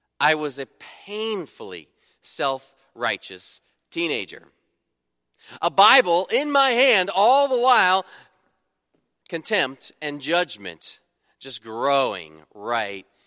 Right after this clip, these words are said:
here. When Paul cries out in frustration, "Why, church, do you submit to regulations? Do not handle, do not taste, do not touch," all of these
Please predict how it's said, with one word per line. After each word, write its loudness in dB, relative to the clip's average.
here. -10
When 0
Paul 4
cries 0
out 4
in -12
frustration, -8
"Why, 0
church, -2
do -10
you -8
submit -4
to -8
regulations? -2
Do -8
not 0
handle, -4
do -10
not -4
taste, -6
do -8
not -6
touch," -6
all 0
of -6
these -6